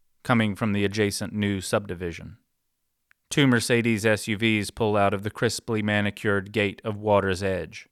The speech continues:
one of the many gated lakefront communities that have sprouted up around Lake Oconee in the last decade, and whiz north up Ward's Chapel Road. Past the Transformers,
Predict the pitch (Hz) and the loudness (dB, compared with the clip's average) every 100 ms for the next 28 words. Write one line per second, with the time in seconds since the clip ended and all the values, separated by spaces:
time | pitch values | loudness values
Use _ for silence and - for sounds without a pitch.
0 | _ - 127 123 110 117 117 113 107 107 | _ 0 4 4 4 4 6 4 6 6
1 | 107 104 107 104 - - 110 107 - 107 | 6 4 4 0 0 -2 -2 -2 -2 0
2 | 104 101 110 98 110 107 98 - 113 101 | 2 0 -2 -4 -2 -2 -4 -2 4 4
3 | 101 98 98 110 101 98 95 101 92 101 | 4 2 2 2 0 2 0 -2 0 -2
4 | 92 - 110 104 98 95 92 92 87 - | -2 0 0 0 -2 -2 0 0 -2 -2
5 | 107 - 90 90 - _ _ _ _ - | -2 -2 -8 -12 -16 _ _ _ _ -2
6 | 113 104 110 101 110 107 95 - - 104 | 0 4 4 4 2 2 0 -2 -4 -4
7 | 110 104 95 85 - 98 - 90 90 90 | -2 0 0 -2 -4 -4 -4 -4 -2 -2
8 | 78 - _ _ _ _ _ _ - - | -6 -14 _ _ _ _ _ _ -4 4
9 | 107 101 - 110 - 107 98 - 104 98 | 4 4 -4 -8 -2 -2 -2 -4 -4 -2
10 | 95 92 - - | -2 -6 -8 -18